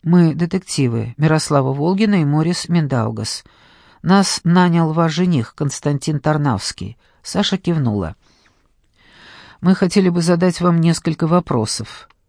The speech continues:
«Сейчас?» — спросила Лесневская растерянно. «Это не займёт много времени». Саша снова посмотрела на Морриса, и он ей ободряюще улыбнулся.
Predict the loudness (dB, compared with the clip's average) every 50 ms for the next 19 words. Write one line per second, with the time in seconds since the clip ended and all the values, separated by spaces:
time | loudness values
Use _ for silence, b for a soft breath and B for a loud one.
0 | _ _ -14 -6 -2 0 0 0 0 0 2 4 4 4 4 4 2 0 -6 -10
1 | -14 b b b b b b b -10 -2 0 2 2 2 2 0 0 2 2 0
2 | 0 0 0 0 0 0 -2 -2 -2 -2 0 0 -2 -2 -2 -2 -2 -2 -2 -2
3 | -4 -6 -8 -12 B B B B B B B B -2 0 0 0 2 2 2 2
4 | 2 4 4 2 0 0 0 -2 0 0 0 0 0 -2 0 0 0 0 0 -2
5 | -4 -4 -6 -8 -10 -14 _ _ -20 _ _ _ _ _ _ _ _ _ _ _
6 | _ _ _ _ _ _ b b b b b b b b b b -4 0 0 2
7 | 2 2 2 4 4 4 4 4 2 0 -4 -2 2 2 2 2 2 2 2 2
8 | 2 2 2 4 4 4 4 4 4 4 0 2 2 2 2 2 4 4 4 6
9 | 6 6 4 4 4 4 4 4 2 0 0 2 2 4 4 4 2 2 0 0
10 | 0 2 2 2 0 0 0 0 0 -2 -2 -6 -8 -8 -8 -10 -10